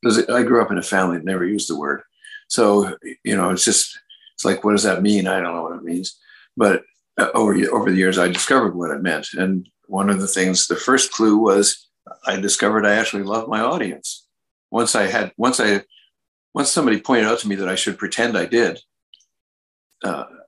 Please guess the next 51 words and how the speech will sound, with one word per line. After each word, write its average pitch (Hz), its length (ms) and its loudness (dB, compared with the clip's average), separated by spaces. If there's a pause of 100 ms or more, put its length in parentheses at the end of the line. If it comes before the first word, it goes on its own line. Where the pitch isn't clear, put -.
it's - 200 -4
like, - 180 -4
"What? 117 240 0
Oh, 135 160 2
you 117 100 0
mean 117 140 -2
you're 107 100 -6
supposed - 240 -8
to 131 80 -12
love 127 160 -4
these 180 180 -4
people?" 202 300 2
But 160 220 -4 (320)
I 117 80 -8
thought 123 200 0
I 123 60 4
was 135 180 4
just 110 140 2
scared 98 260 0
of - 140 -2
them, 69 160 -14 (640)
you 131 60 -12
know, - 340 -10
but 110 200 4
I 107 120 4
still 110 240 2
got 95 140 2
up 98 120 -2
and 85 120 -14
did 120 140 2
it 95 160 0
because 104 280 -4
I 95 160 -4 (260)
wanted 98 200 -2
to 95 100 -4
play 98 160 2
the 92 100 -4
songs. 120 400 0
But, 92 200 -4 (1300)
but - 100 -14
then 143 220 2
it, 98 180 -2
once 139 260 0
I, 127 120 2 (180)
once 131 260 -4
I 120 200 -2
started 110 380 -2
pretending 113 420 -2
I 98 60 0
loved 117 260 0
them, 90 300 -4